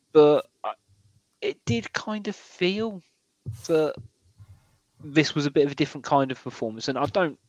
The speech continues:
think we deserved a draw, if I'm gonna be brutally honest. I think Arsenal were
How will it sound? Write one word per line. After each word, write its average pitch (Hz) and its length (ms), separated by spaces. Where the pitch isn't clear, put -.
think 107 180
we 110 80
deserved 101 640
a 117 60
draw, 95 340
if 113 120
I'm 107 120
gonna 104 160
be 101 200
brutally 101 480
honest. - 320
I 110 40
think 120 180
Arsenal 117 400
were 107 320